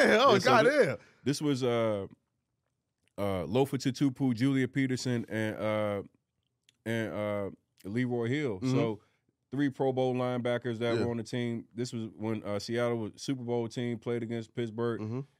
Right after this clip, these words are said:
Speaker 2: It was just one of those things, man. I got caught in a, in a situation where it was loaded at linebacker.
Speaker 1: Mm-hmm.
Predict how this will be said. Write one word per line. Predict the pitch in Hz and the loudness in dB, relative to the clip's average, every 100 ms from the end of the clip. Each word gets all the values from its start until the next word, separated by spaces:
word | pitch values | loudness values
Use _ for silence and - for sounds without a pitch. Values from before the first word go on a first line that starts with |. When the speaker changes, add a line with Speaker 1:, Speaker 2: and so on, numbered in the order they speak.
| - | -2
Speaker 2:
It | |
was | 127 127 | 0 2
just | 127 120 | 0 -2
one | 127 | 0
of | 123 | 0
those | 123 120 | 0 0
things, | 120 120 | -2 -2
man. | 117 120 120 | -2 -2 0
I | 123 | 0
got | 127 113 | -2 0
caught | 123 120 - _ _ _ _ - | -2 -4 -6 _ _ _ _ -6
in | 113 | -4
a, | 107 - | -4 -6
in | 110 | -6
a | 104 | -4
situation | 131 123 113 117 123 | -6 -6 -4 -4 -4
where | 110 110 | -2 -2
it | 107 | -2
was | 98 | -2
loaded | 110 123 120 | -2 0 0
at | 120 | -2
linebacker. | 117 117 113 113 113 113 - | -2 -4 -2 -4 -4 -10 -12
Speaker 1:
Mm-hmm. | 110 107 | -10 -8